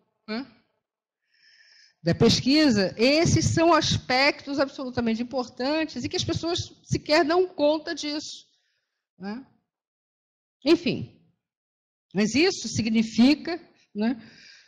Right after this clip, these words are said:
uma conduta responsável em pesquisa, né? Quando a gente, eu aqui o tempo inteiro, eu tenho, eu tenho tentado mostrar pra vocês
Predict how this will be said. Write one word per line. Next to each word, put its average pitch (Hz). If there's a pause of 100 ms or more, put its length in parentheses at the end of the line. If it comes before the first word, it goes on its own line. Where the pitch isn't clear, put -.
(140)
uma 220 (300)
conduta 240
responsável 185
em 151
pesquisa, 151
né? 220 (600)
Quando 285
a 285
gente, 262 (580)
eu 214
aqui 233
o 196
tempo 214
inteiro, 208
eu 196
tenho, 202
eu 175
tenho 190
tentado 170 (600)
mostrar 156
pra 147
vocês 170